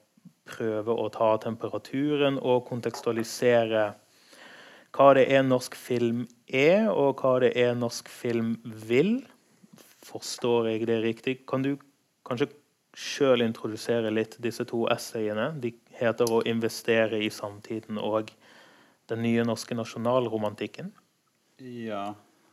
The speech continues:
Speaker 2: eh, det første var et, eh, veldig langt essay som ble skrevet, tror jeg, i to tusen og ni,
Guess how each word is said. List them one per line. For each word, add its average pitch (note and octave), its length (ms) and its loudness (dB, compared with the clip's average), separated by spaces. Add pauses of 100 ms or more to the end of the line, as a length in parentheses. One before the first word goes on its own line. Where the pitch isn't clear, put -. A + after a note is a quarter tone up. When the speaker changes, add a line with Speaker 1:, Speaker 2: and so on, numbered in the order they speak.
(180)
Speaker 2:
eh, A2 480 -6
det G#2+ 80 -6
første G#2+ 360 -10
var G2 280 -8
et, - 320 -20
eh, G1+ 800 -12 (1200)
veldig F#2+ 420 -4
langt F2+ 260 -10
essay A#2+ 340 -2
som B2 160 -6
ble G2+ 80 -6
skrevet, G2 340 -8
tror G2 140 -6
jeg, F#2 100 -6
i - 40 -20
to - 60 -18
tusen F#2+ 220 -8
og F#2 60 -4
ni, A#2 400 0